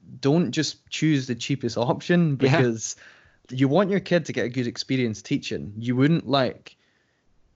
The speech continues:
Speaker 1: let me give a really bad analogy. All right, what if you moved, uh, to England from France and you couldn't speak English? You wouldn't just, like, pay the guy at the local pub a fiver to teach your kid English. Like, you'd
Speaker 2: <laughs>
Speaker 1: want to, like,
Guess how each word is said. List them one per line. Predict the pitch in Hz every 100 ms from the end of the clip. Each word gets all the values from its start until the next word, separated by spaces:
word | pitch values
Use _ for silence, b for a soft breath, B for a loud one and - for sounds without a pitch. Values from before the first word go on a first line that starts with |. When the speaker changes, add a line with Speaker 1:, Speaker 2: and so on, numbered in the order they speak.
| _ _ _ 113 -
Speaker 1:
let | 131
me | 131
give | 117 - - 120
a | 110
really | 120 117
bad | 110 107
analogy. | 107 107 110 104 67
All | 82
right, | 113 92 -
what | 120 131
if | 143 -
you | 151 147
moved, | 135 135 123 - - -
uh, | 104 110 98 80 -
to | - 110 101 - _ _ _ -
England | 123 113 107 104
from | - 117 107
France | 95 - 113 98 95
and | 120
you |
couldn't | 117 123
speak | - 123 117
English? | 120 65 85 - - b b b b b -
You | 120
wouldn't | 131 175 -
just, | - -
like, | 175 -
pay | - 139
the | 127
guy | 117 123
at | 120
the | 120
local | 120 117
pub | - 123
a | 107
fiver | - 120 117 113
to |
teach | - 113 -
your |
kid | 113 117 113
English. | 117 101 - 123
Like, | 135 139
you'd | 131 117
Speaker 2:
<laughs> |
Speaker 1:
want | 123 151 151 113 90
to, | 147
like, | 131 113